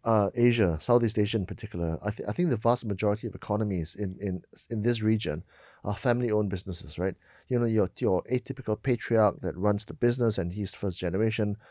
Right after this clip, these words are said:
passes on to his children. And the way the culture is in those organizations, we see them time and time again,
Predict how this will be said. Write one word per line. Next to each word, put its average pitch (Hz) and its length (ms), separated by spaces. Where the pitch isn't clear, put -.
passes 110 300
on 107 120
to 90 80
his 85 80
children. 113 260
And 139 260
the 139 200
way 160 280
the 240 140
culture 165 380
is 139 240
in 110 100
those 117 180
organizations, 110 760
we 110 60
see 127 160
them 127 260
time 127 240
and 110 100
time 113 220
again, 95 240